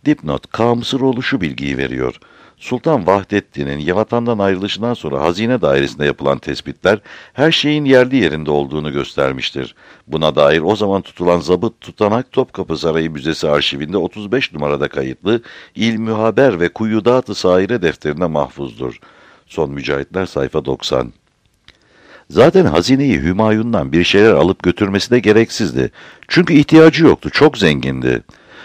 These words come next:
Ağabeyi Sultan Reşit'in aylık ödeneği yirmi bin altındır.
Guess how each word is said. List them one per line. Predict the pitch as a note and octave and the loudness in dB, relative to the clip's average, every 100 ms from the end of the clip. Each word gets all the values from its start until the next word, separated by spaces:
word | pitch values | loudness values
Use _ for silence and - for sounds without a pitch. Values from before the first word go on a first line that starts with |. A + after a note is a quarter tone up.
| - - | -20 0
Ağabeyi | C2+ C2+ D2 E2 | 6 6 6 2
Sultan | - D#2+ F#2 F2 | 2 0 2 4
Reşit'in | E2 G2+ - A#2+ | 4 2 -2 0
aylık | D#2+ A2 C#3 | 4 6 6
ödeneği | A2 E2 D#2 F2 A#2 | 2 2 2 2 2
yirmi | C3+ C#3+ | 2 2
bin | C3 | 0
altındır. | E2 C#2+ C2 C#2+ C2 B1+ B1 | 2 2 0 -6 -4 -4 -4